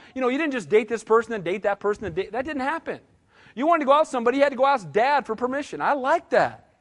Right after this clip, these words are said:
I really do. I think we need a little more of that. I, I want that guy to, and you know what? If he can endure talking to me, then okay, that's a step in the right direction. Amen? But he needs to, that they need to come with respect. They need to come with honor.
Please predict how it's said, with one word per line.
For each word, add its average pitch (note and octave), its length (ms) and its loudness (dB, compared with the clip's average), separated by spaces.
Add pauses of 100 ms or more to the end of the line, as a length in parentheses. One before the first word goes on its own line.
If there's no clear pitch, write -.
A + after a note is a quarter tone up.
(1200)
I C4 140 2
really D4+ 380 0
do. F#4+ 400 -2 (260)
I E4 120 4
think C#4 180 -2
we C4+ 80 -2
need C#4+ 140 -4
a D4+ 40 -4
little E4 160 0
more F#4+ 280 2
of E4+ 60 -6
that. B2 260 -8 (1080)
I, A3 80 4
I A#3 140 4
want D#4+ 200 2
that A3+ 140 -2
guy A#3 140 6
to, A#3+ 140 0
and G3+ 140 -2
you G#3+ 60 -2
know B3 100 0
what? C#4 220 2
If G3+ 80 -4
he C#4+ 100 -6
can C#4+ 160 -4
endure A#3 500 0 (140)
talking A#3+ 360 -2
to G3+ 40 -2
me, B3+ 440 -6 (260)
then D#3+ 240 -4
okay, A#3 440 -4
that's D#3 240 -2
a F#3+ 60 -8
step A3 300 2
in G#3+ 60 -4
the E3+ 80 -2
right A#3 220 2
direction. G#3 600 0
Amen? F3+ 340 -6 (680)
But G#3 100 4
he D#4+ 120 0
needs D#4+ 180 -2
to, A#3 100 -2 (180)
that A#3 120 0
they E4 140 -2
need D#4+ 140 0
to A#3 100 4
come C4 280 -2
with B3 140 -4
respect. A3+ 680 -8
They G#3 40 -10
need C4 160 -6
to A3+ 80 -4
come B3+ 300 -4
with A#3 180 -6
honor. D4 240 -4